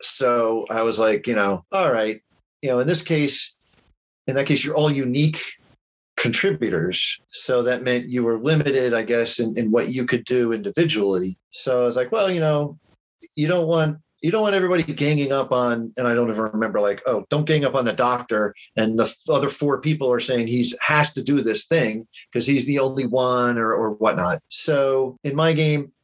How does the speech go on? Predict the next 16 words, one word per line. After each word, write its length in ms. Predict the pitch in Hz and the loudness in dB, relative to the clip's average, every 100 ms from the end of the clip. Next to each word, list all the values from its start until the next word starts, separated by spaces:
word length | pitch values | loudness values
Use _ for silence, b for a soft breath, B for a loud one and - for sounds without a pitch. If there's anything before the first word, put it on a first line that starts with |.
| - | -2
everybody 540 | 208 214 214 185 180 | 0 0 0 2 2
has 260 | 175 175 160 | 2 0 0
their 240 | 180 - - | -2 -4 -2
own 260 | 240 214 123 | 0 2 -2
cans. 640 | 98 80 - - - - _ _ | -4 -6 -6 -4 -4 -6 _ _
And, 160 | 135 135 | -4 -2
and 160 | 147 156 | -2 0
ultimately, 640 | 170 160 156 151 139 135 _ _ _ _ | 0 -2 -2 0 -2 -4 _ _ _ _
you're 120 | 233 254 | -2 0
gonna 140 | 214 | 0
fire 420 | 160 185 185 180 | 0 2 2 2
them 200 | 170 170 | 0 0
or 60 | 110 | 0
not 260 | 110 160 156 | 0 0 0
fire 300 | 147 143 139 | 0 0 0
them, 400 | 135 139 135 | 0 -2 -4